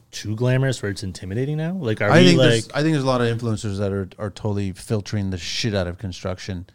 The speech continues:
Speaker 1: Yeah.
Speaker 2: and making it like, "This is amazing. This is what it, it's all about." And
Speaker 1: Yeah.
Speaker 2: I'm making oodles of money and shit like that, right?
Speaker 1: That's kinda my opinion, honestly, is that I just feel like we're,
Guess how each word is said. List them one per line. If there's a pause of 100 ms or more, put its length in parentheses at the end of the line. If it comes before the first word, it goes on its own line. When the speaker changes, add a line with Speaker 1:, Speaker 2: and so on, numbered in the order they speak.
(200)
Speaker 1:
Yeah. (100)
Speaker 2:
and
making
it
like, (180)
"This
is
amazing.
This
is
what
it,
it's
all
about."
And
Speaker 1:
Yeah.
Speaker 2:
I'm
making
oodles
of
money
and
shit
like
that,
right?
Speaker 1:
That's
kinda
my
opinion,
honestly,
is
that
I
just
feel
like
we're,